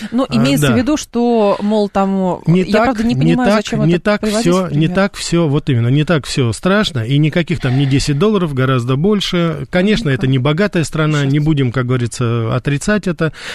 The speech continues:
Speaker 2: Но вы знаете, что опыт Кубы и Венесуэлы в очень большой степени показывает, что всё-таки, ну, не только
Speaker 1: Триста десять.
Speaker 2: А?
Speaker 1: Триста десять.
Speaker 2: Триста десять. Уважаемый Владимир, не десять, а триста десять. Значит, пожалуйста, будьте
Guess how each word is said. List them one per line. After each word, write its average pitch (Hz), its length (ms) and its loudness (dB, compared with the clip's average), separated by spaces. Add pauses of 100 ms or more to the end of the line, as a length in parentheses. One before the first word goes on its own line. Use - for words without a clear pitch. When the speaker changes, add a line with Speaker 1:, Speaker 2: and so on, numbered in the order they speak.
Speaker 2:
Но 180 160 2
вы 196 80 0
знаете, 202 300 0
что 123 400 -2
опыт - 320 2
Кубы 170 380 2
и 139 40 2
Венесуэлы 160 600 0
в 139 40 0
очень 139 300 0
большой 135 260 0
степени 120 380 0
показывает, 143 640 0
что - 220 -6
всё-таки, 147 480 -2
ну, 170 500 0 (520)
не 180 140 2
только 185 220 0
Speaker 1:
Триста 143 240 -4
десять. - 100 -20
Speaker 2:
А? 196 200 0 (120)
Speaker 1:
Триста - 300 -12
десять. 185 260 -10
Speaker 2:
Триста 208 340 0
десять. 143 280 0
Уважаемый 170 380 2
Владимир, 131 380 0
не 165 200 2
десять, 170 580 0
а 185 240 2 (160)
триста 151 460 0
десять. 110 680 -4
Значит, 143 320 -2
пожалуйста, 139 460 0
будьте 151 240 -2